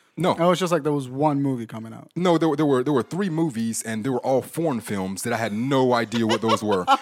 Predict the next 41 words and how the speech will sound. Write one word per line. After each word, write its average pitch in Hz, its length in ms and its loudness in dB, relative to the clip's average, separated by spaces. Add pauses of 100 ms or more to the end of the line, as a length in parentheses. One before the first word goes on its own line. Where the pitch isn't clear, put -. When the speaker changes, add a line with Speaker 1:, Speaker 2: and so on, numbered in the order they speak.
(140)
Speaker 1:
And 110 160 2
this 180 180 0
was 151 140 0
the 139 80 0
only 143 220 0
one 135 160 -2
that 123 140 0
was 113 140 -4
getting 120 360 -2
a 110 160 -2
wide 123 360 0
release 120 440 -4
throughout 127 360 0
America 123 560 -2
Speaker 2:
Mm-hmm. 160 360 -18
Speaker 1:
that 123 180 0
was 113 100 -2
all 131 260 4
in 120 120 -4
English, 131 440 -4
like, 107 160 -4
English 131 300 -4
names 127 340 -2
or 143 40 0
whatever, 147 340 -2 (220)
and 123 100 -4
I 120 60 -2
still - 260 0
have 113 120 2
never 131 240 0
heard 113 120 0
of 104 80 -6
any 104 140 -4
of 95 60 -6
these 90 200 -10
people. - 300 -14 (480)
<laughs> - 480 -20
Never 135 280 0
heard 113 140 2
of 95 80 -2
this. - 240 -10